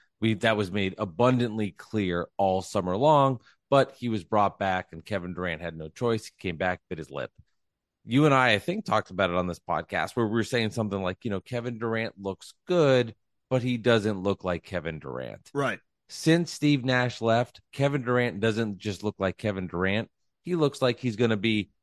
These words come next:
Speaker 1: in the M V P race. He's been that good. I think there's a huge factor of Steve Nash gone. He's relaxed. He's more comfortable. He's being himself. And I also think Kyrie Irving not being there makes a huge deal. Now, the Net players can say,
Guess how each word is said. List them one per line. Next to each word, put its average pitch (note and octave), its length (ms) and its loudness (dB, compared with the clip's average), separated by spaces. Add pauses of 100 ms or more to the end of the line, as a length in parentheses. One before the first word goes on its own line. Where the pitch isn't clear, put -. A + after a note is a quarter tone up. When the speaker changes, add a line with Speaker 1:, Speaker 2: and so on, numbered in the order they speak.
(140)
Speaker 1:
in F#2 180 4
the F2+ 220 6
M F#2 120 4
V E2+ 180 -2
P G#2 240 -4
race. C#2 360 -8
He's F2+ 220 -10
been E2 180 -10
that D2 240 -10
good. A1 260 -8 (460)
I G2+ 80 2
think A2 240 -2
there's G2 160 0
a - 20 -6
huge C3 360 -2
factor G#2+ 440 -4
of E2+ 120 -6
Steve A#2 340 -4
Nash G#2 300 -2
gone. F#2 400 -2 (180)
He's A2+ 300 -2
relaxed. G2 560 0
He's G2 160 -8
more G2 160 -2
comfortable. F#2+ 560 -8
He's G2 220 -10
being E2 240 -8
himself. D2+ 540 -10 (380)
And C#3 100 -2
I F#3 100 4
also F#3+ 220 2
think D#3+ 220 -2
Kyrie D3 380 0
Irving C#3+ 300 -2
not A#2+ 280 -4
being C#3+ 240 -2
there C#3+ 320 -4 (240)
makes C3 260 -2
a A#2 40 -6
huge C#3 680 -6
deal. A#2 320 4
Now, A2 140 0
the A#2+ 100 -4
Net D3+ 240 0
players C#3 300 0
can A#2 180 -4
say, A2 400 0